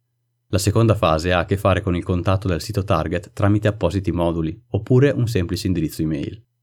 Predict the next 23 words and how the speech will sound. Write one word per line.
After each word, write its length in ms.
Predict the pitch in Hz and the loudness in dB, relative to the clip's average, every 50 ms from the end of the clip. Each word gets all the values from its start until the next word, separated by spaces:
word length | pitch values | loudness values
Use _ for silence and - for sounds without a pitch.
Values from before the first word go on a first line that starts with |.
| _ _ | _ _
Suggerisco 520 | - 107 101 98 104 104 120 117 117 107 | -2 0 2 4 4 4 4 2 2 2
di 60 | 98 | 2
scrivere 340 | 95 - - 113 101 101 92 | 2 2 2 2 4 4 2
un 80 | 87 87 | 0 -2
messaggio 340 | 87 - - 101 95 92 | -2 0 2 2 2 0
conciso 500 | 95 - 95 87 82 - - 117 123 123 | 0 -2 -2 -2 -2 -2 0 0 2 2
e 80 | 131 110 | 2 2
dritto 280 | 95 98 101 - - 90 | 2 0 0 0 0 -2
al 80 | 82 | -2
punto 420 | - - 107 101 87 - - 85 82 | 0 2 2 2 0 0 -2 -4 -2
per 160 | - 90 - | -2 -4 -2
far 160 | - 95 95 | 0 -2 0
capire 320 | - 107 95 104 110 107 | 0 -2 0 2 2 2
all'interlocutore 840 | 98 90 87 85 98 95 95 92 87 - 107 104 - 90 80 - 85 | 2 2 0 0 0 0 0 0 -2 -2 -4 -2 -2 0 0 -2 -2
che 120 | - 101 | -2 -2
l'articolo 400 | 92 90 85 - 107 104 101 95 | -2 -4 -2 -4 -2 -2 -2 -2
proposto 480 | 90 101 101 98 - 90 82 - - 107 | -2 -2 -2 -2 0 -2 -2 -2 -4 -4
sarà 220 | 110 113 92 87 | -2 0 0 0
di 100 | 82 82 | -2 -2
qualità, 540 | - 85 80 78 78 - 95 82 - - _ _ | -2 -2 -2 -2 -2 -2 -2 -2 -2 -6 _ _
almeno 320 | - 87 85 95 98 92 | -6 -2 2 2 4 4
mille 220 | 90 90 87 85 - | 4 2 2 0 0
parole, 480 | - 85 76 87 85 80 78 - - | 0 0 0 2 0 0 -2 -6 -10